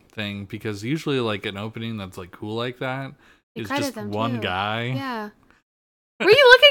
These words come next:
Speaker 2: up if it was
Speaker 1: I was looking up
Speaker 2: fucking
Speaker 1: to see if it was Kyle Cooper who
Speaker 2: Kyle
Speaker 1: did the
Speaker 2: Cooper.
Speaker 1: Spider-Man
Speaker 2: Oh, yeah.
Speaker 1: and, like, Godzilla and
Speaker 2: Yeah.
Speaker 1: Yeah. So I couldn't figure it out. Mulholland
Speaker 2: Mm.
Speaker 1: Drive, I think he did too.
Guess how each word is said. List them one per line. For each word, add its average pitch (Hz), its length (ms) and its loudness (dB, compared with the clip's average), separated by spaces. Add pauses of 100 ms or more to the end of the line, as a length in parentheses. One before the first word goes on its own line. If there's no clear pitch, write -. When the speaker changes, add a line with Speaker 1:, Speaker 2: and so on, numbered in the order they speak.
(140)
Speaker 2:
up 508 160 4
if - 80 0
it 339 100 6
was 381 140 6
Speaker 1:
I 151 80 6
was 160 120 4
looking 170 280 10
up 160 60 10
Speaker 2:
fucking 180 120 8
Speaker 1:
to - 60 4
see 147 220 2
if 139 100 0
it 147 60 0
was 135 160 0
Kyle 139 340 2
Cooper 104 640 -2
who - 80 -20
Speaker 2:
Kyle 269 220 2
Speaker 1:
did 131 100 2
the 123 40 -4
Speaker 2:
Cooper. 339 100 0
Speaker 1:
Spider-Man 311 640 6
Speaker 2:
Oh, 370 40 4
yeah. 359 560 2
Speaker 1:
and, 220 100 -6
like, 110 160 -2
Godzilla 110 680 -2
and 95 140 -8
Speaker 2:
Yeah. 294 680 2
Speaker 1:
Yeah. 98 400 -4 (220)
So 113 580 -4 (460)
I - 60 -12
couldn't 185 240 -2
figure 151 240 -2
it 151 80 -2
out. 170 260 -4
Mulholland 123 560 -4
Speaker 2:
Mm. - 20 -16
Speaker 1:
Drive, 110 300 -6
I 117 60 -10
think 120 180 -14
he 120 60 -14
did 127 240 -14
too. 127 320 -12